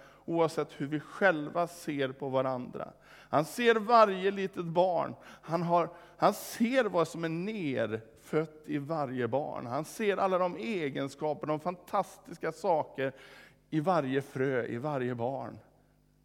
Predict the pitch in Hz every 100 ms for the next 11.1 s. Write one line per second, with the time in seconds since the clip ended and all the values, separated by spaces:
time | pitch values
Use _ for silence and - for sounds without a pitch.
0 | _ _ _ _ _ _ _ _ _ _
1 | _ 131 190 220 151 208 185 - - -
2 | 127 127 120 123 117 101 95 - - _
3 | _ _ _ _ _ _ _ - 120 147
4 | 240 - - 220 156 113 104 - - _
5 | _ _ _ - 151 156 147 139 131 117
6 | 110 110 120 - - _ _ - 139 110
7 | 98 - 110 110 101 104 - _ _ _
8 | _ _ _ _ _ _ _ _ _ _
9 | _ _ 139 151 180 190 214 214 196 156
10 | 135 127 110 110 117 107 98 104 - -